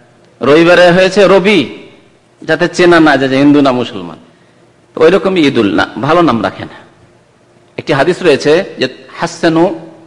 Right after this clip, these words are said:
আসমাআকুম ওয়াসমা, ওয়াসমা ইবনাইকুম", তোমরা তোমাদের এবং তোমাদের ছেলে মেয়েদের নাম ভালো রাখো, সুন্দর নাম রাখো। "ফাইন্নাকুম তুদআউনা ইয়াওমাল কিয়ামা", কারণ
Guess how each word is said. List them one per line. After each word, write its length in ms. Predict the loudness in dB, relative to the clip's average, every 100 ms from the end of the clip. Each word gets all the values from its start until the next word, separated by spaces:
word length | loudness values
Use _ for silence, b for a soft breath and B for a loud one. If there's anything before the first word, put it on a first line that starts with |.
| b b
আসমাআকুম 600 | -8 -2 2 2 0 -2
ওয়াসমা, 280 | -2 -2 -4 -2
ওয়াসমা 400 | -4 -2 -2 -2
ইবনাইকুম", 520 | -2 -2 -2 -4 -20 -20 b b _
তোমরা 200 | -2 -2
তোমাদের 440 | 0 0 2 0
এবং 160 | 0 -2 0
তোমাদের 300 | 0 0 -2
ছেলে 260 | -2 -4
মেয়েদের 300 | -4 -2 -2
নাম 340 | -2 -2 -2 -8 -20 -20 _ -10
ভালো 260 | -6 -4
রাখো, 220 | -4 -4
সুন্দর 340 | -2 2 4 4
নাম 260 | 2 2
রাখো। 220 | 0 -2 -2
"ফাইন্নাকুম 480 | -2 -2 -2 -2 -2
তুদআউনা 480 | -4 0 2 2 2
ইয়াওমাল 400 | 2 2 0 -2 0
কিয়ামা", 380 | 2 2 0
কারণ 200 | 0 -2